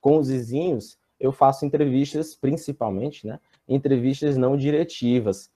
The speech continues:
Ou seja, eu, a partir de um roteiro, ah, semi-estruturado, flexível de perguntas, eu vou realizando as perguntas para o,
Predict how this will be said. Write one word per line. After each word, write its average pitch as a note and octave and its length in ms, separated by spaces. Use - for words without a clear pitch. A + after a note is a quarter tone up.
Ou C#3 200
seja, G#2+ 580
eu, A#2 340
a A2+ 80
partir D3 540
de C#3+ 420
um B2+ 120
roteiro, B2+ 1000
ah, G2+ 600
semi-estruturado, B2 1160
flexível A#2+ 840
de A2+ 100
perguntas, A2+ 800
eu C#3+ 160
vou C#3 200
realizando C#3 720
as A#2 120
perguntas G#2+ 560
para G2+ 280
o, G2+ 140